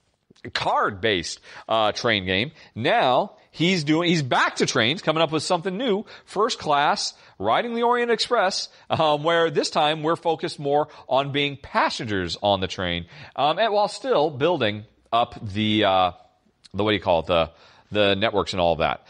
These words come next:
So, I don't know. I haven't read the rules. In all honesty, I'm a little bit nervous because this is from Holmes and Gluck, and I think so far it hasn't been announced that there's going to be an English version of the game.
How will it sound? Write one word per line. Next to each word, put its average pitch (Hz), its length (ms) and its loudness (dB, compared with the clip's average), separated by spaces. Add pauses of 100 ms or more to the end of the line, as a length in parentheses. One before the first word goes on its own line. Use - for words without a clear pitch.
(140)
So, 139 340 -2 (1600)
I 139 100 2
don't 175 140 2
know. 202 180 2
I 151 80 -2
haven't 135 140 -2
read 131 120 2
the 123 60 -2
rules. 214 380 -2 (240)
In 156 140 0
all 185 180 2
honesty, 226 220 -2
I'm 175 80 0
a 160 40 2
little 180 180 0
bit 190 100 -2
nervous 185 480 0
because 143 600 0
this 143 100 -2
is 123 60 -4
from 139 160 -6
Holmes 151 260 0
and 139 100 -4
Gluck, 156 400 -2
and 123 80 2
I 123 120 2
think - 320 -4
so 196 140 2
far 170 140 2
it 139 60 0
hasn't 175 260 2
been 165 120 4
announced 123 400 2
that 143 80 -10
there's 107 180 0
going 104 220 0
to 147 60 -2
be 156 180 0
an 123 80 -2
English 131 400 0
version 135 280 0
of 135 60 -4
the 120 80 0
game. 107 380 0